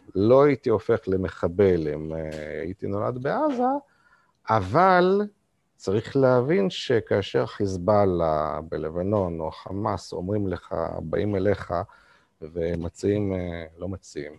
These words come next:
אומרים שצריך להציב אצלך רקטות, אתה לא יכול להגיד להם לא, אם אתה לא רוצה למצוא את עצמך עם חור בראש. אבל, אה, בהחלט, כשאני שומע,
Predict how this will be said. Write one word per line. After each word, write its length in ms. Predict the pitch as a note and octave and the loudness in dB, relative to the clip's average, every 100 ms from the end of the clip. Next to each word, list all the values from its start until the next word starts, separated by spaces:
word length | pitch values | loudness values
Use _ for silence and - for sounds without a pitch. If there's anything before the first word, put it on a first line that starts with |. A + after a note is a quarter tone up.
| _ - | _ -12
אומרים 280 | F2 F#2+ | -6 -6
שצריך 440 | F2+ - F#2+ F2 - | -6 -12 -10 -8 -6
להציב 300 | F2 - F#2+ | -8 -6 -10
אצלך 360 | - F#2+ - | -8 -14 -8
רקטות, 480 | G#2 A#2+ - G#3 - | -4 -4 -4 -4 -2
אתה 160 | A2+ A2+ | 0 4
לא 120 | E3 | 6
יכול 320 | G#3+ - A#2 | 6 4 4
להגיד 260 | G#2 G2+ G#2+ | 6 4 2
להם 220 | G#2+ G#2+ | 2 4
לא, 160 | F#2 D2 | 2 0
אם 140 | D#2+ | -6
אתה 180 | D#2 F2 | -10 -10
לא 120 | F#2 G2 | -6 -6
רוצה 340 | F#2 - F2+ | -8 -10 -12
למצוא 280 | F2 - F2+ | -12 -12 -16
את 60 | |
עצמך 360 | G2 - D#2+ E2 D#2+ - F2+ _ _ _ _ - - _ _ _ _ _ | _ -20 -16 -12 -10 -12 -18 _ _ _ _ -20 -20 _ _ _ _ _
עם 100 | E2+ | -12
חור 260 | - G2 E2 | -2 0 2
בראש. 480 | D#2 C#2 B1 - - - - - - | 0 -2 -4 -10 -16 -20 -20 -20 -8
אבל, 480 | - E2 F#2 F#2+ F#2+ | -4 0 2 4 6
אה, 220 | F#2+ F#2 F2 D#2 | 6 4 2 2
בהחלט, 440 | F#2+ - F#4+ G#4+ | 0 2 2 2
כשאני 320 | - E2 E2 G#2 | 0 -4 -4 -6
שומע, 560 | - G#2+ A2+ A#2+ A2+ | -4 0 2 4 4